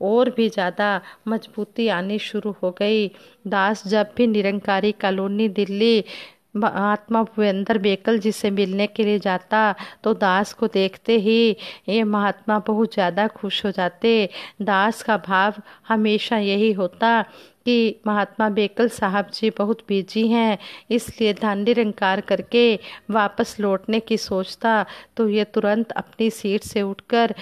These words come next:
खड़े हो जाते और मुझे हर बार यही कहते, "चलो सतगुरु बाबा हरदेव सिंह जी महाराज जी के दर्शन करते हैं।" जितनी बार भी, अ,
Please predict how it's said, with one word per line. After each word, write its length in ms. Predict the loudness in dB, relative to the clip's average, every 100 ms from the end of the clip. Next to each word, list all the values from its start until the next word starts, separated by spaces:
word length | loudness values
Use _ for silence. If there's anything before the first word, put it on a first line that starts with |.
| -18 -18
खड़े 300 | -2 2 4
हो 160 | 4 4
जाते 580 | 0 -2 0 2 2 2 -6 -4
और 160 | -2 0
मुझे 360 | -2 0 4 4
हर 220 | 4 0
बार 300 | 0 -2 0
यही 220 | 0 2 2
कहते, 600 | 0 -4 2 4 4 2 -10 -20 -2
"चलो 520 | 0 2 2 2 0 -10 -18
सतगुरु 440 | -4 -4 2 0
बाबा 480 | 2 0 4 4 2 -2 -6 -2
हरदेव 420 | -2 2 0 0
सिंह 340 | -4 -2 -2 -2
जी 120 | -2
महाराज 680 | -2 -2 0 0 0 -4 -8
जी 120 | -4 -4
के 360 | 0 0 0 -4 -16 -6
दर्शन 400 | -2 -2 2 0
करते 440 | 2 0 -2 -4 -2
हैं।" 340 | 0 -2 -2 -6 -18 -8
जितनी 460 | -4 -4 2 2 4
बार 340 | 2 2 0
भी, 340 | 2 2
अ, 40 | 2